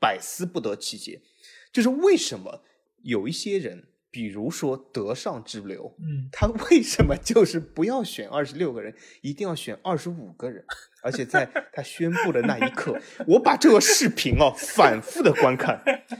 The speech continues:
Speaker 1: 我真的昨天晚上老 A 也看到，我在群里面也发，
Speaker 2: 嗯，嗯。
Speaker 1: 我反复地观看这个视频。当主持人问他，
Speaker 2: 嗯。
Speaker 1: “你这次选多少球员以后，德尚啊，这个笑容来自于内心啊，来自于得意啊。”他说，“我选了二十五个。”可是我觉得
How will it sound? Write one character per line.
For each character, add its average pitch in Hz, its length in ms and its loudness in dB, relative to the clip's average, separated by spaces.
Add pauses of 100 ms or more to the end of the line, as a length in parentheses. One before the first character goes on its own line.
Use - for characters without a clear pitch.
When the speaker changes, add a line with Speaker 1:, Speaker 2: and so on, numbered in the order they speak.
(240)
Speaker 1:
我 185 140 6
真 330 160 6
的 302 80 6
昨 214 160 6
天 262 100 8
晚 202 140 8
上 160 300 4
老 139 180 6
A - 20 6
也 156 80 6
看 156 100 -2
到， 131 80 2
我 123 80 2
在 202 140 4
群 196 220 2
里 392 40 0
面 131 140 0
也 - 60 -2
发， 170 160 0
Speaker 2:
嗯， 117 80 0
嗯。 - 20 -2
Speaker 1:
我 - 80 6
反 165 420 2
复 - 200 4
地 247 80 6
观 185 120 6
看 160 120 4
这 165 80 2
个 143 40 2
视 - 160 -4
频。 110 200 -4 (280)
当 - 160 8
主 208 140 0
持 - 160 0
人 202 100 4
问 240 140 4
他， 156 300 0
Speaker 2:
嗯。 175 180 -6 (120)
Speaker 1:
“你 151 100 -2
这 240 180 0
次 214 160 -6
选 135 260 0
多 240 120 8
少 160 100 8
球 143 200 -4
员 156 100 0
以 - 20 -6
后， 139 160 -4
德 139 260 -4
尚 233 220 -4
啊， 110 220 -8 (240)
这 254 100 -4
个 220 80 -8
笑 262 340 0
容 147 280 -2
来 127 160 -2
自 220 180 -6
于 185 80 -2
内 226 260 -2
心 190 320 -8
啊， 147 140 -6
来 151 100 -6
自 - 200 -2
于 226 80 2
得 151 340 2
意 247 160 4
啊。” 113 180 0 (160)
他 180 140 2
说 160 240 0 (160)
，“我 - 20 0
选 107 240 -6
了 110 60 -12
二 151 160 -4
十 135 140 -14
五 117 80 -16 (120)
个。” 104 200 -14 (280)
可 - 80 -2
是 247 100 4
我 339 140 4
觉 - 120 2
得 339 120 2